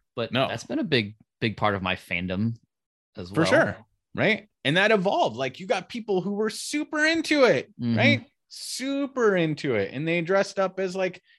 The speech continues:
Speaker 2: they put Spock ears on and went to conventions, and people,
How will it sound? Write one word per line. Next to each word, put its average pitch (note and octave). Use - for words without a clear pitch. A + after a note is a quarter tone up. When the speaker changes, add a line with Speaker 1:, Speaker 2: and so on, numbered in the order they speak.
Speaker 2:
they B2
put -
Spock -
ears B2+
on G#2
and G2+
went C#3
to D#3
conventions, D3+
and C3
people, D3